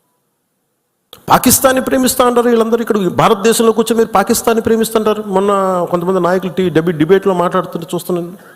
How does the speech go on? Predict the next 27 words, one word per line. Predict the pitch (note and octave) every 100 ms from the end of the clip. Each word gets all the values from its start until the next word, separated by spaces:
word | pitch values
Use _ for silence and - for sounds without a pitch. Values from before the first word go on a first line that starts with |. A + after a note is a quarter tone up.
| _ _ _ _ _ _ _ _ _ _ _ _ _ D3
మీరు |
పాకిస్తాన్ | - A#2+ C#3 A#3+ C#4+ C#4
అంత | A#3+ A3+
ప్రేమిస్తే | B3 C4+ C#4
దయచేసి | G#3+ A#3+ D4 -
పాకిస్తాన్కి | A#3 B3+ C#4 C4
వెళ్ళిపోండి, | A#3 B3+ C#4 G#3+
ఇక్కడ, | G3
ఇక్కడ | F#3+ B3
ఎందుకు? | A#3+ D#3+ F3 F3+ G#2+ - - - - - - - - - - - - - - - - - - - - - - - - - - - - - -
పాకిస్తాన్ | - B3+ - C#4+ C4
మీద | C4
మీకు | C4 B3+
అంత | E3+ G#3+ - A#3
ప్రేమే | A#3 A#3+ A#3+
ఉంటే | B3 G3+ F3+ F#3+ D3 F2+ - - - _ _ _ _ _ _ _ _ _ _ _ _ _ _ _ _ _ _ _ _ _ _ _ _ _ D3+
ఇది |
మాట్లాడుతున్న | C#3+ F3+ - C4 C4 C4 C4
పోనీ, | C4 B3+ B3
పోనీ | A#3+ A3+
ఏదైనా | G#3+ A3+ G#3 G3
ఒక | E3 C#3+ D#3+
వీళ్ళందరూ | D3 C#3 C#3+ E3+ A#3+
కూర్చో-, | A#3 A#3
కాంగ్రెస్ | A3+ C#4 C#4 B3
నాయకులు | B3 B3 A3
వీళ్ళందరూ | G3 G#3 F3